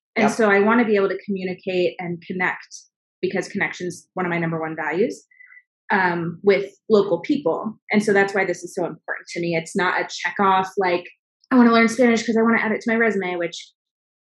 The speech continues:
Speaker 1: again, resumes, but whatever. It's, I wanna connect, and that's what's in alignment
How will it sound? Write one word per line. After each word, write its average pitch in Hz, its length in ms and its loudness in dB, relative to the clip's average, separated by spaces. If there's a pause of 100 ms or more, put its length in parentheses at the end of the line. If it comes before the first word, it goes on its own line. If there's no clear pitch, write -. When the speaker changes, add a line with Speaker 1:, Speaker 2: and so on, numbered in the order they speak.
(120)
Speaker 1:
again, 170 380 0
resumes, 170 500 -4
but 180 260 -2
whatever. 170 380 -2 (640)
It's, - 360 2
I 214 100 4
wanna 208 300 4
connect, 196 420 -2
and 185 140 -2
that's 180 280 2
what's 175 160 -8
in 175 80 -12
alignment 160 300 -8